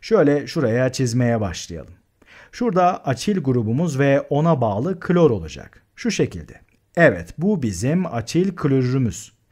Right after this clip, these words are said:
Hemen yanına not edelim. Burada açil grubu, şurada ise klor var. Yani birleştirince açil klorür oluyor. Bunun tam olarak aynısını görmüştük.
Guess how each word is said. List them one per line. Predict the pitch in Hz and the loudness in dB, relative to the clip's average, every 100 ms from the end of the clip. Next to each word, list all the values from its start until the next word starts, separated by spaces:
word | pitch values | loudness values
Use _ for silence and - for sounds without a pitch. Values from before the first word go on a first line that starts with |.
| - - | -20 -4
Hemen | 202 151 143 | 0 2 4
yanına | 139 117 131 | 4 4 2
not | 139 131 123 | 2 0 -2
edelim. | 95 85 - _ _ _ - - | -4 -8 -12 _ _ _ -20 -4
Burada | 190 160 120 131 151 | 2 4 4 2 2
açil | 110 - 131 107 | -2 -2 -2 -2
grubu, | 78 73 110 170 185 | -8 -8 -2 -2 -2
şurada | - 170 143 101 | -4 0 0 0
ise | 90 - 180 - - | -6 -2 -2 -2 -6
klor | 160 160 117 | 4 6 6
var. | 78 - 127 | -2 -12 -4
Yani | 143 151 135 139 165 _ - | 0 2 2 0 -4 _ -2
birleştirince | 196 156 110 - 80 76 85 131 170 170 - - | 2 2 0 -4 -12 -10 -4 2 2 0 -14 -14
açil | 87 - 156 180 170 | -14 -4 -2 -2 -2
klorür | - 143 135 135 | 2 4 6 4
oluyor. | 95 76 - - - _ _ _ _ - - - | 0 -8 -16 -20 -20 _ _ _ _ -20 -20 -2
Bunun | 226 190 170 208 - | 4 4 4 -2 0
tam | 208 147 | 2 2
olarak | 95 101 98 | 0 -4 -4
aynısını | 170 135 98 - 123 | -2 -2 -2 -2 0
görmüştük. | 110 95 82 - - - - | 0 -4 -8 -14 -20 -20 -20